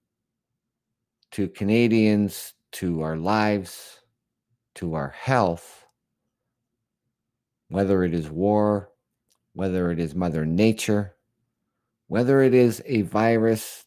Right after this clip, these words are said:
that is a threat to our lives, the government can impose these rules.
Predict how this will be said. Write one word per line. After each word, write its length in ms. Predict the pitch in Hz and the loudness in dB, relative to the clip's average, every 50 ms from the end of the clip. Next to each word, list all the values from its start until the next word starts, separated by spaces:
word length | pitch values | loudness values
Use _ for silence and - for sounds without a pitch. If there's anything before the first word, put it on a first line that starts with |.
| _ | _
that 180 | - 92 98 95 | -4 -4 -2 -2
is 200 | 92 87 - - | -2 -4 -4 -4
a 60 | 87 87 | -6 -6
threat 340 | - - - 107 - - - | -6 -6 -6 -6 -6 -6 -10
to 140 | - 98 90 | -8 -6 -4
our 160 | 92 87 82 | -2 -2 -2
lives, 540 | 80 90 95 101 101 101 104 98 - - - | 0 0 0 2 2 2 0 -2 -4 -14 -10
the 100 | - 80 | -8 -8
government 520 | 78 - 92 90 90 95 95 92 90 90 | -6 -4 -4 -2 -2 -2 -2 -4 -6 -6
can 200 | - 92 87 80 | -6 -4 -2 -2
impose 560 | 80 80 80 - - - 98 98 95 90 - | -2 -4 -4 -6 -4 -2 0 0 0 -2 -4
these 260 | - 82 80 80 73 65 | -4 -2 -2 -2 -4 -6
rules. 640 | - 78 87 90 78 - - - - - - - | -6 -2 -2 -2 -2 -2 -6 -14 -20 -20 -20 -20